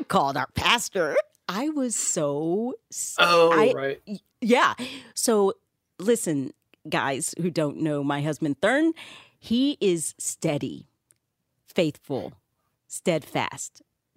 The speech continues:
Speaker 1: chill. I, I mentioned, I said you were chill. He is so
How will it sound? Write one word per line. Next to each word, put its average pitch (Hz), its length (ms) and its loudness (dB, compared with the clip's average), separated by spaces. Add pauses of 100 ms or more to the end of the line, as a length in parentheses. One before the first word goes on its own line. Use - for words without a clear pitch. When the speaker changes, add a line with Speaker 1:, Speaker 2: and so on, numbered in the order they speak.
(120)
Speaker 1:
chill. - 520 -2
I, 147 280 -2
I 160 100 0
mentioned, 185 440 -2
I 160 160 0
said 170 300 -2
you 165 60 0
were 160 80 -2
chill. 170 320 -2
He 220 300 -4
is 147 420 -4 (340)
so 196 840 0